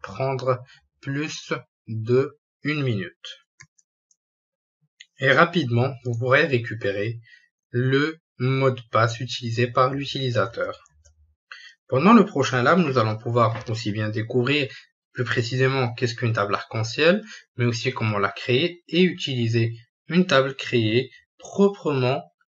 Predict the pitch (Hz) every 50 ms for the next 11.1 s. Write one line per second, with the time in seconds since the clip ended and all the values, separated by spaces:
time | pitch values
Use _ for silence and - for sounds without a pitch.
0 | _ _ - 87 85 85 92 110 107 95 98 104 113 113 113 - - 120 101 92
1 | 90 95 - - - - - _ - 131 127 117 113 - - _ _ - 120 113
2 | 110 110 113 113 - 139 147 156 185 214 220 - - _ _ _ _ _ - 107
3 | 107 - 127 117 - 165 160 143 113 113 117 113 110 123 139 156 156 - - _
4 | _ _ _ _ - - - - - - 139 127 - - 131 120 120 117 - _
5 | _ _ _ _ _ _ _ - 98 95 98 104 113 - - - 107 101 98 95
6 | 95 92 92 98 107 117 127 127 120 120 - - 131 127 135 143 - - - -
7 | _ _ _ - 127 131 135 143 151 147 131 120 107 113 - 98 98 95 - -
8 | - 127 120 117 123 127 127 135 135 135 - 180 180 - 156 135 135 120 120 120
9 | 117 - - - - 127 120 120 120 127 123 120 - 110 104 101 98 101 - -
10 | - 117 135 120 - - 131 120 - - 113 113 110 107 101 - - - - -
11 | 131 165